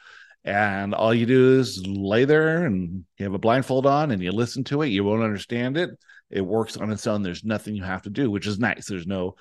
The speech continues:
uh, assignments and no reading and no daily spiritual practice. You just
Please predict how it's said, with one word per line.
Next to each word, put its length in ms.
uh, 200
assignments 640
and 100
no 100
reading 540
and 260
no 120
daily 240
spiritual 300
practice. 480
You 80
just 280